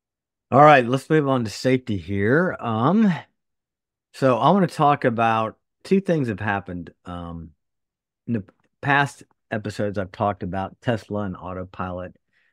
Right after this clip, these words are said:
and talked about how we are implementing these automatic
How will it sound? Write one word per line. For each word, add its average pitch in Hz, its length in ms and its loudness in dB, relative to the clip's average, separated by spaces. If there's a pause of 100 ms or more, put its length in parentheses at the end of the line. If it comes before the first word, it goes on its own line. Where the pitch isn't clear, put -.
and 104 100 -10
talked 117 300 -2
about 98 380 -6 (160)
how 104 240 -8
we 95 180 -8
are 95 160 -10
implementing 87 960 -10 (1400)
these 92 220 -12
automatic 90 640 -10